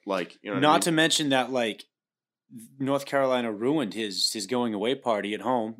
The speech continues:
Speaker 2: at Cameron Indoor Stadium, uh, to end the regular season
Speaker 1: They got,
Speaker 2: at
Speaker 1: they
Speaker 2: Duke,
Speaker 1: got his
Speaker 2: right?
Speaker 1: ass this, they,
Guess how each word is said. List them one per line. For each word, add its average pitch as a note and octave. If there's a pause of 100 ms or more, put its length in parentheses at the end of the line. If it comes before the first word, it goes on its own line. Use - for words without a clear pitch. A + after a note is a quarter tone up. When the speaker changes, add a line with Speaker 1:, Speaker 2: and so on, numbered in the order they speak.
Speaker 2:
at G2+
Cameron A2
Indoor A2
Stadium, G#2+
uh, G2+
to -
end A2
the G#2
regular G2+
season G2
Speaker 1:
They A2+
got, A2+
Speaker 2:
at G2+
Speaker 1:
they B2
Speaker 2:
Duke, B2
Speaker 1:
got A#2
his A2
Speaker 2:
right? G#2+
Speaker 1:
ass G#2+
this, -
they, A2